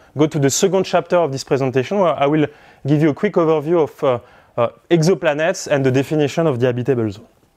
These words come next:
So this plot uh, is maybe what we call in the exoplanet community the boring plot. So this is the plot, like, uh,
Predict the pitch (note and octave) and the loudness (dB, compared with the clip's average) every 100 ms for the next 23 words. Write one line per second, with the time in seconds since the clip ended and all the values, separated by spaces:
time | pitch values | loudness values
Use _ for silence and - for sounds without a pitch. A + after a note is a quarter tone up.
0 | _ _ _ - - - _ - - D3+ | _ _ _ -20 -20 -20 _ -4 2 6
1 | G#3 A3+ G#3+ A3+ - - - - - - | 6 4 4 4 0 -20 -20 -20 -20 -20
2 | - F3+ - - C3+ A#2+ B2+ D3+ D#3+ D#3 | -20 -20 -16 0 2 4 2 2 2 2
3 | - - - C#3+ D3+ D#3+ D3+ D#3 C3 E3 | -4 -10 0 2 4 2 0 -4 -2 0
4 | D3+ C#3 C3 C3 C3 C#3+ D3+ D3+ - C#3+ | 2 0 2 2 0 0 0 0 0 0
5 | C#3 C3 F3 C#3 A#2 C3 D#3+ D3+ C#3+ - | 0 0 0 0 0 2 2 0 -2 -2
6 | B2+ - A2+ A#2 A#2 B2 D#3 C3+ C#3 D3 | -2 -2 -8 -4 -2 0 0 2 0 0
7 | E3 - B2 A#2 | -2 0 -2 0